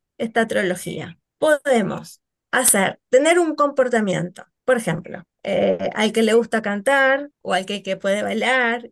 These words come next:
que le gusta bailar, al que, que le gusta disfrutar de, este, de una, de algún instrumento musical que toca, es decir, puede con su comportamiento,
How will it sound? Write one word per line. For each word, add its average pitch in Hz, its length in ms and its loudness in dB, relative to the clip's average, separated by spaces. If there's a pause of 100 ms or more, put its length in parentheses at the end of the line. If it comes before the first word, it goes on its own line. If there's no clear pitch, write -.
(100)
que - 80 -12
le 185 100 -8
gusta 175 240 -10
bailar, 233 640 -2 (400)
al 196 120 -12
que, 190 180 -8
que 196 80 -10
le 196 100 -4
gusta 190 840 -6
disfrutar 185 680 -4
de, 180 400 0
este, 170 680 -10 (320)
de 185 200 -4
una, 180 800 -2
de - 80 -2
algún 202 260 -2
instrumento 180 580 -6
musical 220 640 2
que 185 120 -4
toca, 190 540 -2
es 220 140 -6
decir, 185 180 -6 (280)
puede 190 560 0 (400)
con 214 180 -2
su 233 220 0
comportamiento, 226 1200 -2